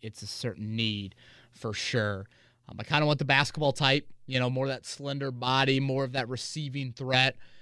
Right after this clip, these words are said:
You know, I think Carson Wentz, I've mentioned before, is a great seam thrower of the football. So that's where I like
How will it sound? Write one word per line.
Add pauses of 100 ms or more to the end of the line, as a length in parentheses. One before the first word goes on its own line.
(220)
You
know,
I
think
Carson
Wentz,
I've
mentioned
before,
is
a
great
seam (600)
thrower
of
the
football. (340)
So
that's
where
I
like